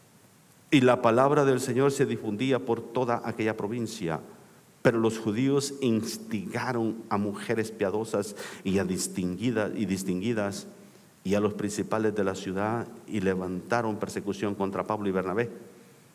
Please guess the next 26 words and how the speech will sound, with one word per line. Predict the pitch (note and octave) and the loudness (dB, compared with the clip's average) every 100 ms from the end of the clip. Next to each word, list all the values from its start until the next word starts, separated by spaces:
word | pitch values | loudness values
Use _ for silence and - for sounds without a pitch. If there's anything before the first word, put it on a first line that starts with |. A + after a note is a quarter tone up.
| - | -2
y | G#2 | 0
los | G#2 | 2
expulsaron | A2 F2+ G2+ F#2+ - A2+ G#2 | 0 0 -4 -4 -2 -2 -2
de | F2+ | -4
sus | F#2+ | -6
límites. | F#2+ A2+ G2 D#2 D2 - - - - - | -4 -2 -4 -6 -8 -12 -20 -20 -8 2
Ellos | C3 C3 C3 C3 - | 4 6 6 4 0
entonces, | A#2 G2+ G2 C3 C3+ C3 C#3 B2+ - - - - - | -2 -2 0 2 2 0 -2 -4 -8 -16 -20 -20 -18
sacudiendo | - D2+ F2+ G2 A#2 G#2+ | -12 -6 -2 0 0 0
sobre | A2 G2+ F#2+ F#2+ | -2 -2 -2 0
ellos | F#2+ F#2 F#2 | 0 -2 -2
el | E2+ F2 | -4 -4
polvo | - - A2+ G#2 G2 | -4 0 0 2 -2
de | F2+ | -2
los | - - | -4 -8
pies, | - A#2+ B2+ B2+ - - - - - - - - - | -6 0 0 0 -4 -8 -12 -20 -20 -20 -20 -20 -10
llegaron | - G#2+ A2 A#2 G#2+ | -2 0 2 2 2
a | G2+ | 2
Iconio, | G2 - C#3+ D3+ D3+ D3 C#3+ - - - - - - _ - _ | 0 0 2 4 2 0 -4 -10 -20 -20 -20 -20 -20 _ -20 _
y | C3 | 0
los | A2 G2+ F2 | 2 2 0
discípulos | F2 F2 - A#2+ A#2 A2 G2+ G2+ | -4 -4 -4 -4 -2 -2 -2 -4
estaban | G2+ - F#2 G2 F#2+ F2+ E2+ | -6 -4 -4 -4 -2 -2 -4
llenos | E2+ - B2 A2+ G2 | -4 0 0 0 0
de | F#2 | -2
gozo | F#2+ A#2 A#2 - A2+ | 0 -2 -2 -4 -4